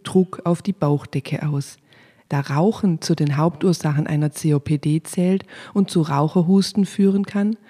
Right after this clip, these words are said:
sollte auf Rauchen verzichtet werden. Wir hörten zuvor, dass die männliche Anatomie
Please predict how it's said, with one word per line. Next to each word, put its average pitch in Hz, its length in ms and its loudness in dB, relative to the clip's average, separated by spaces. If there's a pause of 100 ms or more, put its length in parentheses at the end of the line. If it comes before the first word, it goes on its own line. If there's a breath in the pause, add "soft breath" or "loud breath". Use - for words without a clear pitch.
(180 loud breath)
sollte 254 480 -2
auf 180 200 0
Rauchen 160 460 0
verzichtet - 640 -6
werden. 147 440 -2 (960 soft breath)
Wir 160 180 4
hörten 180 380 4
zuvor, 156 500 0
dass 170 220 0
die 170 100 2
männliche 180 580 4
Anatomie 156 720 0